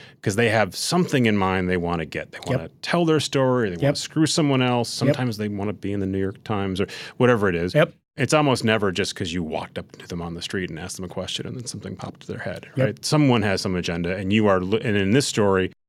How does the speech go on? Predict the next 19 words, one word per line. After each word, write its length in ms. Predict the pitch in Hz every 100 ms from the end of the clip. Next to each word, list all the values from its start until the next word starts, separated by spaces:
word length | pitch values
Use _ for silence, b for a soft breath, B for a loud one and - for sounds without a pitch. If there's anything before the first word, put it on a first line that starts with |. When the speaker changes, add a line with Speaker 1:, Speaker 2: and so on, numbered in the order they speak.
| _ _ _ _ -
Speaker 1:
literally 420 | 92 92 90 95
billions 360 | 82 85 80 82
of 60 |
dollars 320 | 85 107 107 95
in 60 |
stakes. 400 | 95 - 92 87
So 100 | -
there 140 | 98 95
are 80 | 95
lots 320 | 117 139 135
of 60 | 107
people 180 | 110 104
being 260 | 95 90
paid 420 | 90 101 87 90 87
to 140 | 92
move 360 | 82 82 82 78
stuff 280 | 92 80
around. 380 | 90 80 - -
Speaker 2:
Yeah. 160 | 113 104